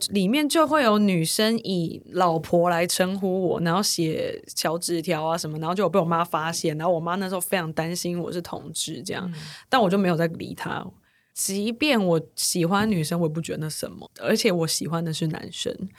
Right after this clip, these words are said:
Speaker 2: 嗯。
Speaker 1: 所以我就没有理会她。
Speaker 2: 嗯。
Speaker 1: 哦，而且因为我国中的时候，我们学校有女篮队，然后我们班就有三个女篮队的成员，那时候就大家就爱成一片，所以
Speaker 2: 哦。
Speaker 1: <laughs> 我很早就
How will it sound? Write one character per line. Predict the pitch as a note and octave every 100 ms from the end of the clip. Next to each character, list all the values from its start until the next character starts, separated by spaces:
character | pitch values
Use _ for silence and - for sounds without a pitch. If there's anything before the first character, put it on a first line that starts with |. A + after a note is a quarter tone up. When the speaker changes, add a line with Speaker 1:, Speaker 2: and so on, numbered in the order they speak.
| -
Speaker 2:
嗯。 | F3+ D#3 D3
Speaker 1:
所 | D#3+
以 |
我 | E3+
就 |
没 | F3
有 | D#3
理 | D#3+
会 | - -
她。 | - - - -
Speaker 2:
嗯。 | D#3+ D3 D3+ D3+ _ _ -
Speaker 1:
哦， | - - - -
而 | -
且 | D#4
因 | D4+
为 | E4+
我 |
国 | - A#3
中 | A#3+ C#4
的 | C4
时 |
候， | C4
我 | B3
们 | G3+
学 | G3
校 | G#3+
有 | G#3+
女 | F#3
篮 | D#3+ D3
队， | D3+ F3 E3 - - _
然 | G3
后 | A3
我 | G3+
们 | F#3+
班 | A3 B3+
就 | C4
有 | G3+ E3+
三 | F#3+ F#3
个 | F#3+
女 | F3 D#3
篮 | D#3 D#3+
队 | G#3
的 | E3+
成 | - D#3 D3+
员， | D#3
那 | A3
时 | A3
候 | G3
就 | F#3+ G#3+
大 | G#3
家 | F3+
就 | F#3 G3
爱 | F#3
成 | E3 -
一 | D3 D3+
片， | - E3
所 | F#3+ - E3+
以 | F3+
Speaker 2:
哦。 | D3 D#3+ F3 B3+ G#3+ D4 B3
Speaker 1:
<laughs> | B3 - - - -
我 | D4+
很 | E4+ D4+
早 | D4 D#4+ D4
就 | A#3+ - F4 F4